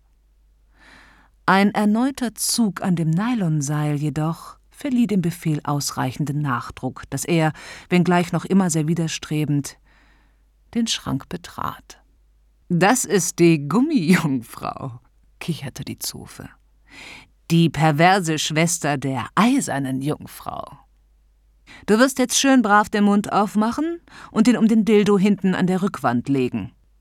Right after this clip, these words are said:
Er müsste in etwa die passende Höhe haben für dich. Wenn nicht, kann ich ihn aber auch gerne verstellen." Unwillig schuffelte der Sklave nach hinten, öffnete seinen Mund und legte die Lippen um das kühle, harte und doch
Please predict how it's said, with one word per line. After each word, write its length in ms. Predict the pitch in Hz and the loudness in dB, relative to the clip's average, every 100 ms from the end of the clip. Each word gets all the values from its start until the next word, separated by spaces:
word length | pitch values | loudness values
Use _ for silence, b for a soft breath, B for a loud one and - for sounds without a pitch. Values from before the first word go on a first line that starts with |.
| _ _ | _ _
Er 140 | 240 | 6
müsste 320 | 247 247 - | 6 4 0
in 120 | 185 - | -2 0
etwa 320 | - 139 143 | -2 -2 -2
die 120 | 143 | -2
passende 480 | 160 160 151 151 147 | 0 0 0 -2 2
Höhe 340 | 170 147 131 | 2 2 0
haben 280 | 131 - 123 | -2 -2 -6
für 160 | - 104 | -8 -8
dich. 320 | - - - _ B B - | -10 -14 -20 _ B B -2
Wenn 280 | 180 190 185 | 4 6 6
nicht, 600 | 220 143 - _ - _ _ _ _ - | 4 2 -6 _ -20 _ _ _ _ 0
kann 200 | 190 170 | 4 4
ich 140 | 135 | 2
ihn 200 | 147 156 | 0 0
aber 300 | 139 147 - | -2 -2 -2
auch 160 | 135 - | -4 0
gerne 260 | 147 143 | 0 0
verstellen." 560 | 139 202 - 131 - - _ _ _ _ _ _ _ _ _ _ _ _ _ _ _ _ _ _ | -4 -8 -6 -6 -8 -18 _ _ _ _ _ _ _ _ _ _ _ _ _ _ _ _ _ _
Unwillig 600 | 262 202 143 147 139 - | 4 6 4 2 2 0
schuffelte 500 | - 226 - 214 208 | -2 -2 -2 -2 -2
der 140 | 170 151 | -2 -4
Sklave 520 | - 160 160 160 170 | -4 -2 0 0 -2
nach 200 | 165 - | -4 -2
hinten, 680 | - 180 - - - 113 _ _ | 4 4 2 -4 -12 -14 _ _
öffnete 460 | 185 202 220 214 190 | 0 2 -2 -4 -4
seinen 300 | 165 151 143 | -2 0 0
Mund 420 | 156 208 277 - B B B B | 0 -2 -4 -12 B B B B
und 160 | - 180 | 2 4
legte 280 | 233 - 190 | 4 2 -2
die 100 | 175 | 0
Lippen 300 | 233 - 233 | 0 0 -2
um 120 | 190 | -2
das 280 | 180 - - | -4 -6 -2
kühle, 520 | - 262 285 277 277 | 2 4 2 -2 -6
harte 420 | - 180 233 - | -2 -2 -2 -8
und 220 | - 180 214 | -6 -4 -4
doch 200 | 233 | -8